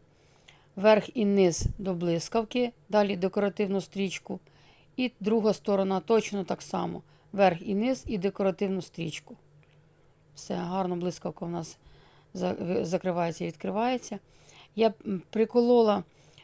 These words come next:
е, там, е, верх застіпки і, е, поміряла, скільки мені потрібно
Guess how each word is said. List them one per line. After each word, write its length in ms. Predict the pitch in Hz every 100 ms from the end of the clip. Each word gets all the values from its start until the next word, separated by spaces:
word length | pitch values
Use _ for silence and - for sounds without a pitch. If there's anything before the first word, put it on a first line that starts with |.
| _
е, 300 | 202 190 185
там, 340 | 185 208 202 214
е, 340 | 208 190 185
верх 300 | 185 208 180
застіпки 680 | 185 202 - 302 - - - - _ - _ _
і, 220 | 226 220
е, 680 | 214 - 190 202 190 185 185
поміряла, 580 | 185 214 240 262 233 214
скільки 380 | - 262 226 226
мені 220 | 214 208
потрібно 580 | 208 196 220 233 208